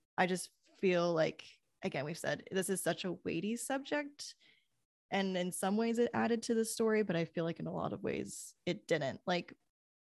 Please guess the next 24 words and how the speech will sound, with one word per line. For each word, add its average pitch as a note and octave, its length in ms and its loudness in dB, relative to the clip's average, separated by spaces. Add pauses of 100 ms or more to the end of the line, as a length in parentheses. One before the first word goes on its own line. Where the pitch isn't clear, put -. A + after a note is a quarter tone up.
(260)
for F#3 140 2
example, E3+ 400 -2
the E3+ 100 -2
T F#3 200 -2
V F3 400 -2 (220)
news F3+ 320 0
clip - 380 -2 (240)
between E3 640 -2 (400)
Kate F3 240 4
and E3 120 2
her E3+ 80 2
mom G#3+ 360 4
was F3 140 -2
so E3+ 160 0
brief, E3+ 480 0
and F3 100 0
then E3 120 -2
Kate, E3+ 200 0 (200)
like, E3 180 -2
took - 160 -4
her E3+ 80 -2
out - 160 -2
shopping - 400 -4
afterward. - 600 -6